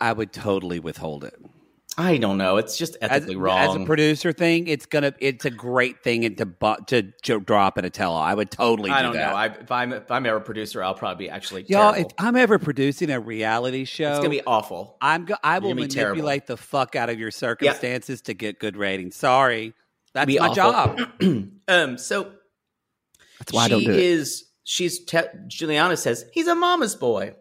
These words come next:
Speaker 2: Let go of the boob already." Um, like Michael.
Speaker 1: Like Michael.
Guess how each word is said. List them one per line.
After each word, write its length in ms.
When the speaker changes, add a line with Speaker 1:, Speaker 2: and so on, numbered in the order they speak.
Speaker 2:
Let 220
go 140
of 60
the 60
boob 320
already." 560
Um, 320
like 240
Michael. 500
Speaker 1:
Like 240
Michael. 400